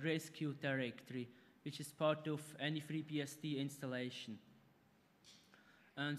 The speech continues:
the important thing about that is that it's statically linked binaries, so you don't have any dependencies on libraries.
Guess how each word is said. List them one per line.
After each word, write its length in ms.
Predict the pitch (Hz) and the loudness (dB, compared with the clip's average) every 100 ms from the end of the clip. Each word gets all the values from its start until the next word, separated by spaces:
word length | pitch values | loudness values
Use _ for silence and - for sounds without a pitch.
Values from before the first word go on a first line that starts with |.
| 147 | -2
the 60 | 165 | -4
important 420 | 147 165 165 170 | 0 -2 0 -2
thing 160 | 175 | 0
about 320 | 165 156 151 151 | 2 2 2 2
that 240 | 151 151 | 0 2
is 140 | 139 - | -4 -2
that 140 | 143 | 0
it's 280 | 135 135 - - | 2 0 -6 -10
statically 580 | - - 151 156 - 160 | -2 6 6 4 2 4
linked 420 | 156 156 151 - - - - - | 4 4 0 -8 -12 -14 -6 4
binaries, 600 | 147 139 143 131 120 - - - - | 6 6 6 2 0 -6 -14 -20 -20
so 220 | - 156 147 | -2 4 4
you 360 | 147 147 143 - - | 6 4 2 -2 2
don't 240 | 165 151 | 2 4
have 220 | 160 151 | 6 6
any 460 | 147 147 139 139 135 | 4 4 6 6 2
dependencies 720 | - - 151 147 147 151 143 | -2 2 4 4 2 0 0
on 100 | 135 | 2
libraries. 640 | 131 135 139 131 117 117 | 4 4 4 0 -2 -4